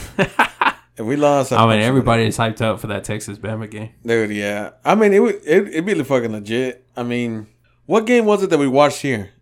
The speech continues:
Speaker 1: The L S U game.
Speaker 2: Texas
Speaker 1: Uh,
Speaker 2: L S U, right?
Speaker 1: yes.
Speaker 2: Yeah.
Speaker 1: We were playing against Burrow before he went pro.
Speaker 2: Fuck Joe Burrow. Didn't he beat us?
Speaker 1: Yep. Yep.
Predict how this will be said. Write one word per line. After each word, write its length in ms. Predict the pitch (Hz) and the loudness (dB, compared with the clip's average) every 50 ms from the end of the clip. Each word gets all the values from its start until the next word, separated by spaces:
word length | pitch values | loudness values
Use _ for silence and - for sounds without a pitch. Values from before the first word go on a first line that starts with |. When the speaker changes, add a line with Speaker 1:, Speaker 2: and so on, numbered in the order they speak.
| _ - _ - | _ -20 _ -14
Speaker 1:
The 180 | - 107 107 92 | -8 -8 -4 -2
L 160 | 110 110 107 | -2 -2 -2
S 160 | 101 - - | -2 -4 -6
U 80 | 110 101 | -6 -6
game. 200 | 101 87 - - _ _ _ _ _ _ _ _ | -6 -8 -12 -14 _ _ _ _ _ _ _ _
Speaker 2:
Texas 320 | - 151 147 147 - 151 143 | -6 -4 -4 -4 -4 -2 0
Speaker 1:
Uh, 40 | 143 | 0
Speaker 2:
L 80 | 131 113 | 0 0
S 100 | - - | -2 -2
U, 160 | 151 156 143 | -2 -2 0
right? 260 | 131 143 156 156 - | 0 -2 -2 -4 -4
Speaker 1:
yes. 220 | 107 101 95 98 - | -6 -8 -8 -8 -10
Speaker 2:
Yeah. 640 | 110 110 110 110 107 107 110 110 107 104 101 101 _ _ _ _ - | -10 -8 -8 -6 -6 -4 -4 -4 -4 -6 -6 -10 _ _ _ _ -10
Speaker 1:
We 80 | - 107 | -8 -8
were 60 | 104 | -6
playing 220 | - - 107 104 | -4 -4 -4 -4
against 260 | 104 95 98 98 - - | -4 -6 -8 -10 -4 -2
Burrow 280 | 101 101 95 101 101 - _ _ _ _ _ - | -2 -2 -2 -4 -8 -12 _ _ _ _ _ -20
before 280 | - - - 107 101 104 | -18 -14 -12 -10 -10 -10
he 80 | 107 | -10
went 220 | 107 98 101 101 - | -10 -10 -10 -10 -10
pro. 200 | 107 104 107 - _ _ _ - | -10 -10 -10 -12 _ _ _ -20
Speaker 2:
Fuck 500 | - - - - - 139 110 - - - | -20 -20 -14 -8 -6 -6 -6 -6 -12 -16
Joe 160 | 107 90 82 | -16 -16 -14
Burrow. 400 | 76 69 78 73 64 64 76 - _ _ _ | -14 -14 -16 -16 -16 -18 -20 -20 _ _ _
Didn't 180 | - 135 156 170 | -10 -8 -8 -6
he 40 | 143 | -6
beat 200 | 110 131 143 147 | -6 -6 -6 -6
us? 220 | 156 151 - _ _ - | -8 -12 -14 _ _ -8
Speaker 1:
Yep. 300 | - - 127 123 - - _ _ _ _ _ - - | -2 -2 -2 -2 -2 -10 _ _ _ _ _ -10 -4
Yep. 320 | 113 110 - - _ | -4 -4 -4 -6 _